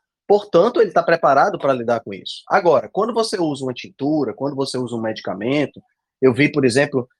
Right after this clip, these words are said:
pessoas falando de uso constante de ivermectina a cada tanto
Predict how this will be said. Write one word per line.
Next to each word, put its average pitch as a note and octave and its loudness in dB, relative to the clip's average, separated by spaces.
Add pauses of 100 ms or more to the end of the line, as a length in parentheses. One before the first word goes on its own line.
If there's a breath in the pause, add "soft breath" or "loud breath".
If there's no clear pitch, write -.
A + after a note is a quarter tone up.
(120)
pessoas D3 2
falando C3 2 (220)
de C3 0
uso D#3 2
constante F3 0
de C#3+ -2
ivermectina C#3 -2
a B2 -4
cada C3 0
tanto A#2+ -8